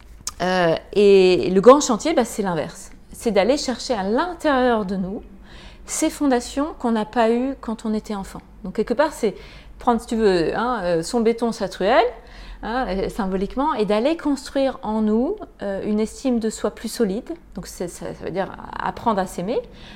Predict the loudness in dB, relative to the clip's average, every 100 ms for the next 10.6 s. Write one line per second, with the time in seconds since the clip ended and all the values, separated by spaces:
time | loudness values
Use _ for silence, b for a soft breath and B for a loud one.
0 | B -6 2 4 4 0 -4 -6 -6 -4
1 | -4 -6 -10 -4 0 2 0 -4 -2 0
2 | 0 -4 -14 B B B B 2 2 2
3 | 0 -2 0 0 0 -2 -4 -8 -4 -4
4 | -4 -4 0 2 0 -4 -6 -4 -2 0
5 | 2 0 0 -2 0 -2 -8 -16 -20 B
6 | B B -2 2 2 0 -8 0 0 0
7 | -4 -6 -4 -2 0 -2 -2 -4 -2 -2
8 | -2 -6 -8 -10 -8 -4 0 -2 -2 -8
9 | -4 -2 -2 -4 -18 -8 -6 -2 -2 -2
10 | -4 -6 -4 -2 -2 -2